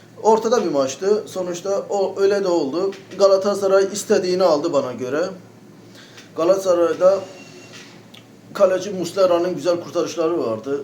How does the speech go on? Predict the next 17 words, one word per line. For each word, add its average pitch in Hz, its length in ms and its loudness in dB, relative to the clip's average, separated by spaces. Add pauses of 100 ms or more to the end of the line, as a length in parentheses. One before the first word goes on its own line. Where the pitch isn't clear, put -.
zaman 120 440 -6
zaman. 120 300 -10 (840)
İrfan 175 320 0
Can 180 140 -2
Ayrıbayat 156 580 -2 (100)
birkaç 139 320 -6
tane 131 160 -8
kurtarışı 127 440 -10
vardı. 139 340 -6 (2250)
Ee, 143 460 -4 (640)
velhasıl 202 520 0 (120)
Fenerbahçe 185 640 0 (680)
istediğini 185 400 -4 (140)
alamayınca 170 680 0 (140)
Galatasaray 160 540 -2 (960)
istediğini 170 380 -4
aldı. 139 500 -4